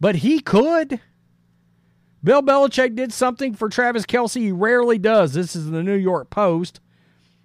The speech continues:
The longtime Patriots coach, after shaking hands with Chief, Chiefs coach Andy Reid following a twenty-seven seventeen loss.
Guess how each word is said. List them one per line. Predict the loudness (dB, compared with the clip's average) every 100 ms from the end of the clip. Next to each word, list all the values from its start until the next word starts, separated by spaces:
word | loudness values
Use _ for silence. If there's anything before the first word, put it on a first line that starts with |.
| _
The | -2
longtime | 0 0 0 0 -2 -2
Patriots | -4 -4 -6 -6
coach, | -2 0 0 -4 -6
after | -4 -4
shaking | -4 -4 -6 -6 -4
hands | -4 -2 -4 -4
with | -8
Chief, | -6 -4 -4 -6 _ _ _ _
Chiefs | -4 -4 -2
coach | -2 -2 -4 -8
Andy | -6 -4 -2
Reid | -2 -2 -4 -6 -14 _ _
following | -2 0 -2 -4
a | -6
twenty-seven | -6 -6 -6 -4 -4 -4 -6
seventeen | -6 -6 -6 -4 -4
loss. | 0 2 2 -2